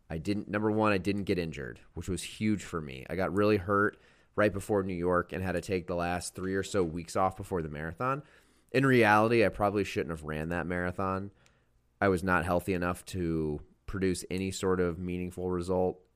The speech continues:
And this time I just came in feeling unbelievably fresh.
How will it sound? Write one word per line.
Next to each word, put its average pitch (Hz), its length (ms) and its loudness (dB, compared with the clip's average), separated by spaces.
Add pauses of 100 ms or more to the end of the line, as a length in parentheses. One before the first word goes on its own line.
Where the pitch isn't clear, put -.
And 82 480 -6
this 110 180 -2
time 143 180 2
I 113 100 4
just 92 140 -6
came 104 160 -2
in 95 140 0
feeling 90 520 -4 (240)
unbelievably 107 640 0
fresh. 85 480 -2